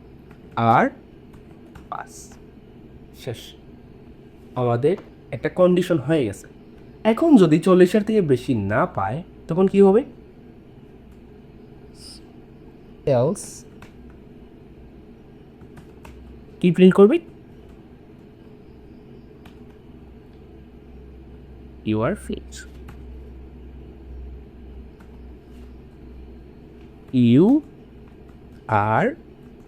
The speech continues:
failed। আমাদের প্রোগ্রাম ডান। এখন যদি আমরা এটাকে রান দিয়ে দেখি, মার্ক ইনপুট করার জন্য বলতেছে, আমরা মার্ক ইনপুট করে দিলাম পঞ্চান্ন।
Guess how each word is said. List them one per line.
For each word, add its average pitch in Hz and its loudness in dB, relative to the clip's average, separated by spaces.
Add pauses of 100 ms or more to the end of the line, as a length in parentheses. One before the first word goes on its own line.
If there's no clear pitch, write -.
(500)
failed। 170 -8 (2250)
আমাদের 107 -2
প্রোগ্রাম 107 -2 (400)
ডান। 156 -8 (680)
এখন 113 -4
যদি 113 -4
আমরা 110 0
এটাকে 113 -4
রান 98 -2
দিয়ে 113 0
দেখি, 147 -6 (2250)
মার্ক 107 0
ইনপুট 120 -4
করার 123 2
জন্য 127 0
বলতেছে, 120 -4 (480)
আমরা 117 2
মার্ক 104 2
ইনপুট 113 -8
করে 110 2
দিলাম 113 -2 (760)
পঞ্চান্ন। - -4